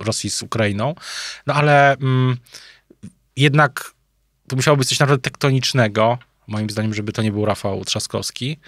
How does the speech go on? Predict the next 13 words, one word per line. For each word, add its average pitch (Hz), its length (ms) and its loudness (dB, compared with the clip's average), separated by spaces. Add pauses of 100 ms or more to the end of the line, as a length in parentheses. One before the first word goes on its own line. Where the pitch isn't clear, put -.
(680)
Mm, 107 280 -8
zresztą - 200 -2
nie 202 100 4
ma, 190 200 6
nie 175 120 4
ma 180 100 6
moim 170 240 2
zdaniem, 156 480 2
e, 139 580 2
jest 143 140 -4
też - 120 -2
powód 160 300 0
polityczny, 180 800 0